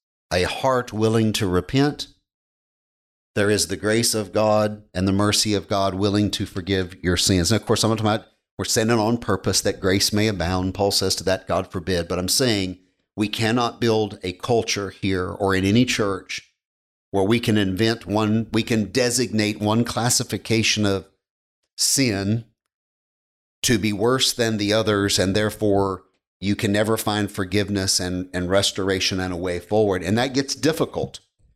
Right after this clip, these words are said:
because society is always trying to invent new and twisted ways to sin.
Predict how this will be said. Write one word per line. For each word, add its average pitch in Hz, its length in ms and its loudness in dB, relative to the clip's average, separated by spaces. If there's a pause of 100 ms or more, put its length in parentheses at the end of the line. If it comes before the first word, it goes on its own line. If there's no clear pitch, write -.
(140)
because 92 580 -2 (360)
society 110 560 0
is 98 100 0
always 107 220 2
trying 104 240 0
to 104 80 -4
invent 98 380 -4
new 104 140 2
and 95 120 -2
twisted 101 380 -2
ways 95 380 2
to 95 100 -4
sin. 110 420 2